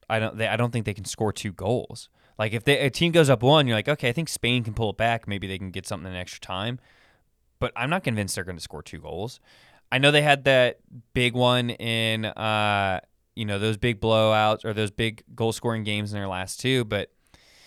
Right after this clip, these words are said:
their five was obviously, I think they also scored two of those were, were own, own goals, so only three were their own. Um, you know, I just, I'm not, I, it's been saying the whole time, I don't know where their,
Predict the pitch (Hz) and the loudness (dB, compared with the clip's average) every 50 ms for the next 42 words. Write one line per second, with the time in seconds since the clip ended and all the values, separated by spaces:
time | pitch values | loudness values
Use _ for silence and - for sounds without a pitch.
0 | - _ _ _ _ - 143 147 139 - - 160 156 165 160 151 139 135 143 139 | -20 _ _ _ _ 2 4 4 4 6 6 8 10 10 10 10 8 6 4 2
1 | - 127 123 123 120 107 117 117 120 117 123 123 117 - 123 120 113 110 110 104 | -4 -6 -2 0 0 2 4 2 2 2 0 -2 -4 -4 -2 -2 0 0 -2 -2
2 | - 113 127 117 117 117 110 110 - - 104 - - 127 120 - - - - - | -4 -6 -8 -4 -2 -2 -2 -2 -4 -6 -10 -10 -10 -10 -12 -12 -12 -12 -8 -6
3 | 117 117 113 117 117 117 113 - - - - - - _ _ - 117 110 107 107 | -4 -4 -2 0 0 0 -2 -4 -8 -10 -16 -16 -18 _ _ -8 -6 -4 -2 -2
4 | 107 - - 107 107 110 110 110 110 _ - 123 123 127 127 117 107 113 104 104 | -4 -2 -2 -2 0 0 -2 -4 -6 _ -2 0 0 0 0 -2 -2 0 0 2
5 | 107 113 127 - - 120 107 104 101 - - 104 98 104 104 107 107 110 104 101 | 0 0 -2 -4 -4 -6 -4 -6 -6 -8 -10 -8 -6 -4 -4 -4 -2 -2 -2 -2
6 | 95 95 95 101 104 110 117 123 - _ - - - - - _ _ _ _ - | -2 -2 -2 -4 -4 -4 -6 -8 -14 _ -20 -20 -20 -20 -20 _ _ _ _ -6
7 | 110 110 113 110 107 107 104 101 98 92 87 85 78 - _ _ _ _ _ _ | -2 -2 0 0 2 2 0 0 -2 -4 -6 -10 -14 -16 _ _ _ _ _ _
8 | _ _ _ _ _ _ _ _ _ _ _ _ _ _ _ _ _ _ _ _ | _ _ _ _ _ _ _ _ _ _ _ _ _ _ _ _ _ _ _ _
9 | _ _ _ _ _ _ _ _ _ _ _ _ _ - 127 127 127 117 113 120 | _ _ _ _ _ _ _ _ _ _ _ _ _ -6 -2 0 2 2 2 2
10 | 117 120 - - 117 127 127 135 131 - - 131 127 - 131 123 - - - 139 | 0 -2 -4 -4 -4 0 0 0 0 0 -2 -4 -6 -6 -6 -6 -6 -8 -8 -10
11 | 127 117 120 - 151 147 143 131 131 127 117 - 117 104 95 98 117 123 123 127 | -10 -8 -4 0 2 2 4 4 2 2 2 0 -2 0 0 0 2 2 2 2
12 | 120 113 127 120 113 117 117 110 110 104 107 110 | 0 0 0 0 2 2 2 2 2 0 -2 -2